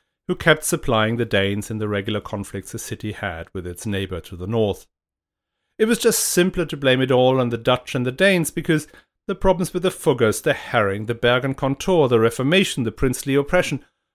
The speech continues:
all that was complex. The Dutch and the Danes,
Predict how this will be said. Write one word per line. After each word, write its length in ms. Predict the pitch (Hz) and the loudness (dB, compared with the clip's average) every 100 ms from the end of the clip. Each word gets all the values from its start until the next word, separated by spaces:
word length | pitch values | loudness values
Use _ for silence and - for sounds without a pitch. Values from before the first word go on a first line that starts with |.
| _ | _
all 460 | - 139 131 135 - | 2 6 6 6 2
that 440 | 123 107 92 78 - | -6 -2 -2 -4 -14
was 200 | 92 - | -16 -16
complex. 800 | - - 123 - - - - - _ _ _ _ - | -10 -4 -2 -2 -6 -6 -18 -18 _ _ _ _ -6
The 60 | |
Dutch 260 | 127 123 - | 2 2 4
and 100 | 117 | 2
the 60 | |
Danes, 500 | 117 185 220 202 202 | 4 6 6 4 0